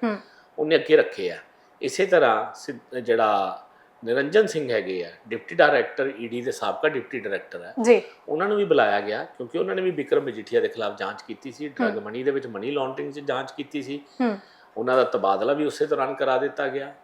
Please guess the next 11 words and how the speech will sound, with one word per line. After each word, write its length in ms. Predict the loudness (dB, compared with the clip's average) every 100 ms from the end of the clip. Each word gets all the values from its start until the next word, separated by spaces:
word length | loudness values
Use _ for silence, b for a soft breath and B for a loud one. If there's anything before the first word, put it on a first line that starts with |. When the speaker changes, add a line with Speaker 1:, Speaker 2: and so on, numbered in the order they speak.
| _
Speaker 2:
ਕਿਉਂਕਿ 300 | -10 -8 -8
ਬਿਕਰਮ 320 | -6 -6 -6
ਮਜੀਠੀਆ 440 | -6 -8 -6 -4
ਦੇ 100 | -2
ਭੈਣ 400 | -2 0 0 0
ਜਿਹੜੇ 260 | 2 2 2
ਨੇ 220 | 0 -8 -14 -20 b b _
ਬੀਬਾ 220 | -6 -2 0
ਹਰਸਿਮਰਤ 480 | -2 -6 -8 -10
ਕੌਰ 240 | -2 2 2
ਬਾ-, 260 | 0 -4